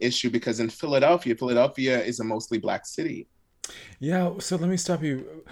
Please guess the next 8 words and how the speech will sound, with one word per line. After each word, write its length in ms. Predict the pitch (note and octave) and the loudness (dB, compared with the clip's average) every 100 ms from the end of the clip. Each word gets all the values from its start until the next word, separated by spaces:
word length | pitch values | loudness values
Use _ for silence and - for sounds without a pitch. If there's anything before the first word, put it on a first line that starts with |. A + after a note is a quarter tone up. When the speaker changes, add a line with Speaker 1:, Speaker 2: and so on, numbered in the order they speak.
| - - | -20 -16
Speaker 2:
So 180 | - D#3+ | -4 -2
what 300 | C#3+ G3+ D#3 | 2 0 0
happens 580 | C3 F3 F3 C3 A#2 - | 0 0 0 -2 -2 -6
between 540 | C3 - D3 C3+ B2+ | -8 -6 -4 -4 -2
leaving 400 | D#3 F3 E3+ D3+ | 0 0 0 0
Mazzoni 480 | C#3 B2+ C3 B2+ C3 | -2 0 0 -2 -4
and 140 | C3 | -8
coming 440 | - C3 B2 A2+ | -6 -4 -4 -4